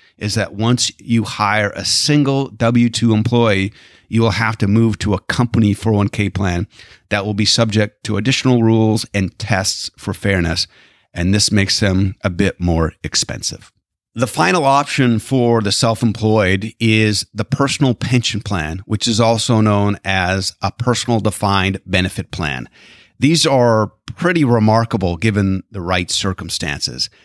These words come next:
And these personal pension plans allow you to put away a lot more money than you could on a pre-tax basis with a sep ira or a solo four oh one k plan,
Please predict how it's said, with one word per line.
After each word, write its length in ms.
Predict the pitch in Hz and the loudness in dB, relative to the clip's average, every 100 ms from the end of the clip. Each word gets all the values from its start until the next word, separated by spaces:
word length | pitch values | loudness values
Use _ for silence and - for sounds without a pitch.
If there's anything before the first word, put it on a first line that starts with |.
| _ _ | _ _
And 120 | 110 117 | 0 2
these 140 | 135 | 2
personal 400 | - 151 131 131 | 2 0 2 0
pension 380 | - 127 123 113 | 2 0 0 -2
plans 360 | 120 113 110 | 0 2 2
allow 280 | 110 92 95 | 2 0 0
you 140 | 110 107 | 0 -2
to 40 | |
put 140 | 104 110 | -2 -2
away 340 | 98 98 101 - | 0 0 -2 -4
a 80 | 95 | -4
lot 460 | 107 113 117 107 | -2 0 0 0
more 220 | 120 107 | -2 0
money 520 | 98 101 98 90 85 - _ _ _ | 2 2 2 0 -2 -8 _ _ _
than 140 | 98 98 | -2 -2
you 80 | |
could 520 | 92 - 107 104 98 101 | -2 0 2 2 2 -2
on 140 | - 92 | -2 -2
a 60 | |
pre-tax 540 | - 127 127 113 95 - | -2 -2 0 -2 -4 -4
basis 600 | 104 101 - 90 - - _ - _ | -2 -2 -2 -2 -2 -6 _ -20 _
with 200 | 98 90 | -6 -4
a 60 | |
sep 340 | 82 - 107 - | -2 0 0 0
ira 460 | 104 101 98 92 - | 0 2 2 0 -2
or 340 | 104 95 92 82 | -4 -2 -2 -4
a 100 | 80 | -6
solo 380 | - - 95 85 | -4 0 0 -2
four 180 | - 90 | -4 -6
oh 40 | |
one 120 | 73 | -6
k 220 | - 90 | -6 -6
plan, 340 | 82 76 60 | -6 -10 -12